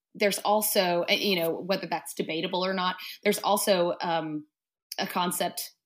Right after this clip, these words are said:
about this being the first concept album. Now, I would probably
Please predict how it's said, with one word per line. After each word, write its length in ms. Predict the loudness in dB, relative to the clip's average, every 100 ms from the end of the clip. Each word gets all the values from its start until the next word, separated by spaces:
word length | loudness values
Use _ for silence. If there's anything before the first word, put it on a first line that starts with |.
| _ _ _ _ -8
about 340 | -2 0 0
this 180 | -4 -2
being 460 | 0 2 0 -4 -8 _ -6
the 180 | -6 -4
first 280 | -4 -4 -4
concept 400 | -6 -4 -8 -6
album. 400 | -8 -6 -8 -10 -12 -2
Now, 80 | 2
I 120 | 2
would 200 | 2 -2
probably 880 | -2 0 0 -2 -2 0 0 -2 -10